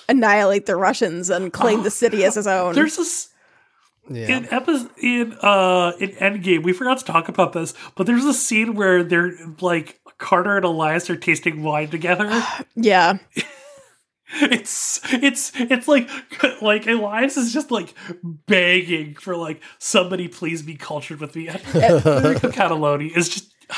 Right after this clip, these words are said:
Speaker 2: <sighs> that man is so good. <laughs> It's just every time he's on screen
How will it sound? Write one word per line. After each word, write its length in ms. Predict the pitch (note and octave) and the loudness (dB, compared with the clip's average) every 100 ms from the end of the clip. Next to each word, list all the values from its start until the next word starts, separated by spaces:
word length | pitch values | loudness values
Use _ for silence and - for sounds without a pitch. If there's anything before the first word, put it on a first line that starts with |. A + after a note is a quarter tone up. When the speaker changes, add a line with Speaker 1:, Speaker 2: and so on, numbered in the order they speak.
| - | -12
Speaker 2:
<sighs> 360 | - - _ | -14 -18 _
that 200 | A3 A3+ | -4 -2
man 320 | G3 F#3 E3+ D#3 | -2 -4 -2 -4
is 140 | C3 | -4
so 400 | - - D#3+ D3+ | -4 -2 -2 -2
good. 500 | C#3 C#3+ C#3+ C#3 C3+ | -4 -2 0 -2 -4
<laughs> 400 | F3 - - - | -8 -10 -14 -8
It's 1080 | G#3 - - - F#3+ G3+ G3 G#3 - - - _ - - - - _ _ _ | -8 -10 -10 -4 0 2 4 2 0 -12 -16 _ -20 -20 -20 -20 _ _ _
just 180 | - C3+ _ _ _ B2+ | -10 -10 _ _ _ -2
every 300 | F3 E3+ F3 | -2 0 0
time 260 | F3 D3+ | 2 2
he's 160 | D#3 C#3 | 0 -4
on 140 | C#3 | -6
screen 420 | C3+ - C#3+ C3 | -8 -8 -8 -8